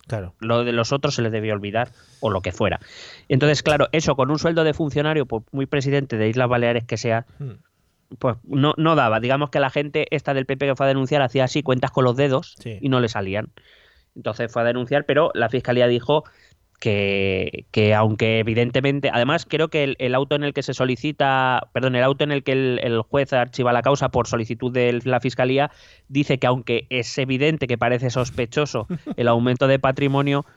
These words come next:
Speaker 2: como no se puede demostrar el origen ilícito del mismo, se archivaba la causa.
Speaker 1: Vaya, vaya.
Speaker 2: La pieza veintiséis investigaba la acusación de delito fiscal a los hermanos y arquitectos García Ruiz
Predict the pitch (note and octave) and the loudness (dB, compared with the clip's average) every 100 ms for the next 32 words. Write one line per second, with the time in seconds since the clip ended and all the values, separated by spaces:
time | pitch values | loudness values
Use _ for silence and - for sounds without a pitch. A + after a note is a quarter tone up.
0 | _ C3 B2 B2+ C3+ C3+ C#3+ C3+ C3 B2+ | _ -2 0 0 0 -2 0 0 2 0
1 | B2+ D3 C3+ A#2+ C3 B2 B2 B2 C3+ C3 | 0 0 -2 -2 0 0 0 0 -2 0
2 | C3+ C3+ C3 C3 C3 B2 C3 B2+ C3+ - | -2 -4 0 2 2 0 0 0 -2 -6
3 | _ _ - A2+ - A2+ - A2+ G#2+ F#2 | _ _ -16 -8 -4 -4 -2 0 2 0
4 | E2 - - - - A2 G#2+ F#2+ - - | -4 -12 -14 -20 -20 -18 -18 -18 -20 -20
5 | - _ _ _ _ _ _ - _ _ | -20 _ _ _ _ _ _ -16 _ _
6 | _ _ _ - - - - - - D3 | _ _ _ -20 -20 -20 -20 -16 -4 0
7 | F3 F#3 F#3+ F3+ E3 D#3+ D#3 D3+ D3+ G#3 | 2 2 2 2 2 2 -2 -2 -4 0
8 | G3+ F3+ G#3 - _ _ _ _ C#3 C3+ | 2 0 -6 -18 _ _ _ _ -8 -6
9 | C3+ C#3+ D#3 F3 F3+ D#3 C#3+ C#3+ C#3 E3 | -4 0 2 4 2 2 -2 -2 -2 0
10 | F3 D#3+ D#3 E3 E3 D#3 - E3 F3 D#3 | 2 2 2 -2 0 -2 0 2 2 0
11 | D3 C3 D3+ E3 F3+ E3+ C#3+ - C3+ D#3+ | 0 -2 0 0 -2 -2 -4 -4 -4 -4
12 | - F3+ D3+ B2 - D#3 D3 _ - D#3 | 0 -2 0 -2 2 0 0 _ -8 -6
13 | - | -6